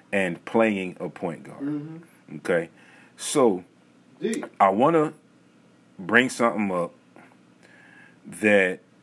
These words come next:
Speaker 1: uh, some people have been asking me a lot, and a lot of people have been asking me about the situation with Brett Brown,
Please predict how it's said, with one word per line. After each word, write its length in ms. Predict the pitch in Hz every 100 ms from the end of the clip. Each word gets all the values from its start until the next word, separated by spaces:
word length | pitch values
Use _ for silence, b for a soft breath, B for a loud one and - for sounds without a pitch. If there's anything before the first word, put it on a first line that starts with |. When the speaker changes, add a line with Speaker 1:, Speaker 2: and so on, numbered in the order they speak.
| _ _ -
Speaker 1:
uh, 380 | 101 90 90 85
some 160 | -
people 280 | 87 113 107
have 140 | 101 90
been 140 | 95
asking 520 | 87 95 92 - 90 87
me 260 | 87 82 -
a 80 | 87
lot, 340 | 85 82 -
and 140 | 85 80
a 40 |
lot 180 | 85 104
of 60 | -
people 180 | 104 92
have 60 |
been 120 | - 82
asking 400 | 90 87 - 85
me 200 | 80 78 b b b b b b b _ _ -
about 400 | 78 85 80 - -
the 60 |
situation 680 | 90 92 - 87 87 - 90
with 160 | 90 78
Brett 220 | 85 71
Brown, 380 | 78 78 78